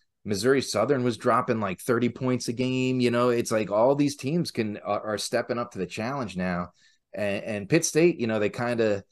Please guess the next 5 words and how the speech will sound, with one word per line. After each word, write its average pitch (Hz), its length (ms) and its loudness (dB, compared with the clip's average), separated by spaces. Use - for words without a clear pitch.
they 101 240 -4
kinda 110 420 2
shift 123 340 -2
the 101 80 -2
switch 151 480 0